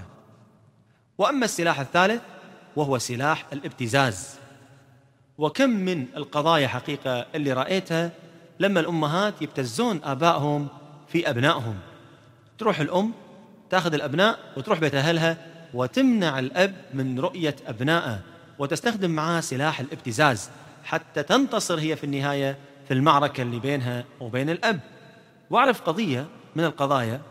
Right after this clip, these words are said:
أن زوج مرة جاي يشتكي على زوجته أن هي ما تخليه يجامعها في الفراش إلا لما يدفع لها فلوس. فهي طبعًا واشتكى على زوجته، ولما حققنا في الموضوع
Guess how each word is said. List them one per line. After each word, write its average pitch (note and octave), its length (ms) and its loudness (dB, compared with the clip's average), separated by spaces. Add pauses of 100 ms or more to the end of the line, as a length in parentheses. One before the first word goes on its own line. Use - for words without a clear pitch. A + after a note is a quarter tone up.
(400)
أن G3 200 2
زوج A#3 280 4
مرة F#3+ 240 4
جاي F3+ 220 2
يشتكي E3+ 340 -2
على A3 220 6
زوجته D3+ 440 0 (580)
أن G3 160 4
هي F#3 400 4 (200)
ما F3+ 220 4
تخليه F#3+ 380 0
يجامعها D3+ 600 2 (480)
في - 60 -4
الفراش D3+ 580 2 (340)
إلا G#3+ 120 4
لما F#3 200 6
يدفع D#3+ 220 4
لها C3+ 160 4
فلوس. G#2+ 400 -4 (760)
فهي E3+ 260 2
طبعًا D#3+ 340 4 (720)
واشتكى C#3+ 340 0
على B2+ 200 6
زوجته، F3+ 440 2 (540)
ولما F3 180 2
حققنا A#3 380 2
في F#3 60 0
الموضوع F3+ 560 4